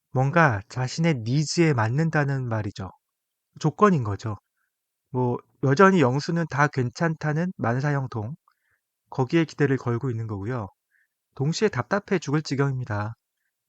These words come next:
이미 영숙의 인내심의 한계를 넘어서서 사람 자체가 좀 달라졌어요,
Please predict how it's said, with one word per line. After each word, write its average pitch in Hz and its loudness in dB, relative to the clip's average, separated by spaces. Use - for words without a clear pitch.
이미 143 0
영숙의 139 0
인내심의 139 -2
한계를 156 0
넘어서서 123 -4
사람 214 0
자체가 123 -2
좀 165 -8
달라졌어요, 123 -4